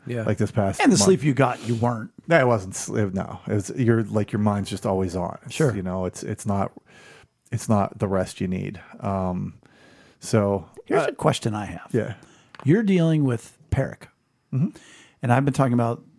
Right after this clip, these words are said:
Speaker 3: at church, there's a kid in Franklin Regional who wants to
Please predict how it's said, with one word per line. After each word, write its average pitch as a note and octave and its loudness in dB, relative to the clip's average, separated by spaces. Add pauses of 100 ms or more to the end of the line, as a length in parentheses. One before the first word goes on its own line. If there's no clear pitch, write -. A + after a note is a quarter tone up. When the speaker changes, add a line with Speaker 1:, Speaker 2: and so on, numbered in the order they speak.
(100)
Speaker 3:
at - -8
church, B2+ 0
there's B2+ -2
a A2 -6
kid B2+ 2
in G#2+ -4
Franklin A2 -4
Regional C3 2
who A#2+ 0
wants A2 -2
to G#2+ -4